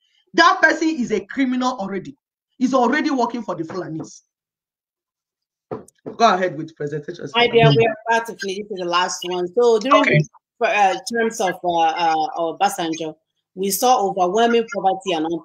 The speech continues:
Speaker 2: unemployment, which is still ongoing. He implemented policies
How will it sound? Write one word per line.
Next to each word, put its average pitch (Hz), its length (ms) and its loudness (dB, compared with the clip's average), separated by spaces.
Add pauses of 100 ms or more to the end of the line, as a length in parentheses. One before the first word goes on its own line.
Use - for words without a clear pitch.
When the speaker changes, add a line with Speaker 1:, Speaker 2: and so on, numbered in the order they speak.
Speaker 2:
unemployment, 190 580 -4
which 220 180 -4
is 175 80 -6
still 175 240 -6
ongoing. 165 520 -4 (420)
He 190 200 -4
implemented 202 600 0 (120)
policies 190 580 -8